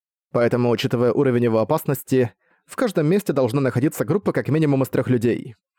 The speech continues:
Но очевидно, что такая концентрация порождает слепые места в системе наблюдения за Академией. Именно поэтому мы с Адой изначально сконцентрировались на проверке таких вот слепых мест.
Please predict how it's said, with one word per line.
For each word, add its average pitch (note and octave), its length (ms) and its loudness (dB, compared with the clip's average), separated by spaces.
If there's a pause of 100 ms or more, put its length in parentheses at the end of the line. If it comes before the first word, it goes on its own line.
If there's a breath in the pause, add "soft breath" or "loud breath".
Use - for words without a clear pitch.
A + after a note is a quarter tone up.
(200)
Но A#2 160 0
очевидно, A#2+ 480 0
что F3 120 -4
такая B2 280 0
концентрация A#2 640 -2
порождает A#2+ 460 0
слепые B2 340 0
места B2+ 260 -2
в - 60 -14
системе B2 340 -2
наблюдения A#2+ 400 0
за A#2 140 0
Академией. A2 640 -2 (420)
Именно G#3+ 260 0
поэтому B2+ 420 2
мы B2 140 2
с - 140 -8
Адой F3 220 0
изначально B2+ 460 0
сконцентрировались D#3 800 0
на C3 80 -2
проверке A#2+ 380 0
таких A#2 320 -2
вот B2+ 120 0
слепых B2+ 320 0
мест. - 420 -4